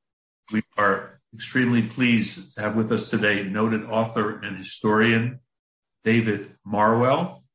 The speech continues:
Mister Marwell served as Chief of Investigative Research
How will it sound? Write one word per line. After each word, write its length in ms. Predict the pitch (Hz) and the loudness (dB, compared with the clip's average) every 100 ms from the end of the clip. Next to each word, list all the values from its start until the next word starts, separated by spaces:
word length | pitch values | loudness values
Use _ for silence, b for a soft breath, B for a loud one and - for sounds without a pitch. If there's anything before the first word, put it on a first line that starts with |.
| _ _ _ - | _ _ _ -6
Mister 280 | 127 - | -6 2
Marwell 600 | 110 113 123 123 117 113 | 4 6 4 4 2 0
served 480 | - - 117 117 107 | -4 -2 0 0 -2
as 420 | 113 98 95 - _ | -4 -4 -6 -14 _
Chief 380 | - 147 156 - | -2 0 0 -2
of 180 | 110 104 | -6 -2
Investigative 720 | 107 110 120 104 110 113 98 | 0 0 -2 0 2 2 0
Research 720 | 120 120 110 90 - - - | -2 -2 -4 -6 -8 -16 -18